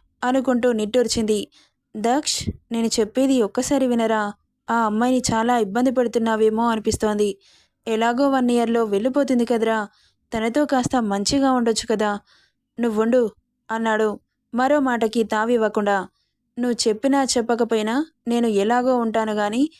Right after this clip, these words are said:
నాకు చెల్లెల్లేని లోటు తనతో తీరిపోతుందేమో అనిపిస్తోంది. ఈ మధ్యలో వరుసలు కూడా కలిపేస్తున్నావేంట్రా? నాకిష్టం లేని వాళ్ళతో నువ్వేంట్రా బంధాలు కలుపుకుంటున్నావ్? నా లైఫ్లో అంత ఇన్నోసెంట్, అంత పేషెన్సీ గల అమ్మాయిని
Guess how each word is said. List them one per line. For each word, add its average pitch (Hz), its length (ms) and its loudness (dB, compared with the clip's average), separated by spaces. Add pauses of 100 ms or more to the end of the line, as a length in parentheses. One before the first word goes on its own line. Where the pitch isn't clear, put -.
(320)
నాకు 247 280 0
చెల్లెల్లేని 247 680 0
లోటు 214 300 2 (200)
తనతో 233 420 -2
తీరిపోతుందేమో 233 840 0
అనిపిస్తోంది. 220 640 0 (640)
ఈ 285 160 0
మధ్యలో 233 520 0
వరుసలు 247 440 0
కూడా 254 260 0
కలిపేస్తున్నావేంట్రా? 233 1000 0 (540)
నాకిష్టం 240 640 0
లేని 254 220 2
వాళ్ళతో 226 400 0
నువ్వేంట్రా 233 520 0
బంధాలు 208 440 0
కలుపుకుంటున్నావ్? 233 680 0 (520)
నా 240 200 0
లైఫ్లో 240 480 0 (320)
అంత 247 280 -2
ఇన్నోసెంట్, 247 580 0 (140)
అంత 233 200 -2
పేషెన్సీ 247 640 0
గల 233 180 -2
అమ్మాయిని 220 460 -2